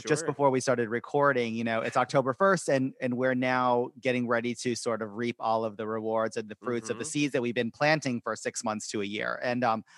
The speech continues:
Speaker 1: I am tired, but I'm also joyous that it's October and
Speaker 2: Yeah.
Speaker 1: we're able to h-, put all that energy, um,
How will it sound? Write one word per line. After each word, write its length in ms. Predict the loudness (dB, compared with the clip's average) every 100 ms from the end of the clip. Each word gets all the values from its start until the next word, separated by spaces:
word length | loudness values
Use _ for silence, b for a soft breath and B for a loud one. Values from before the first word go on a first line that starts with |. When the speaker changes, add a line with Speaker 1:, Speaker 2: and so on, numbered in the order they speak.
| 4
Speaker 1:
I 100 | 6
am 140 | 6
tired, 380 | 6 4 4 2
but 100 | 2
I'm 120 | 4
also 320 | 4 6 4
joyous 500 | 2 2 4 4 4
that 140 | 0 -4
it's 100 | -2
October 520 | -6 2 2 6 4
and 260 | 4 0 -2
Speaker 2:
Yeah. 360 | -6 -8 -10 -6
Speaker 1:
we're 160 | -2
able 240 | -2 -2 -2
to 120 | -2
h-, 120 | -6 -8
put 140 | -2 0
all 140 | 2
that 140 | 2
energy, 600 | 0 -2 -4 -6 -6 -6 -8
um, 440 | -4 -2 -2 -6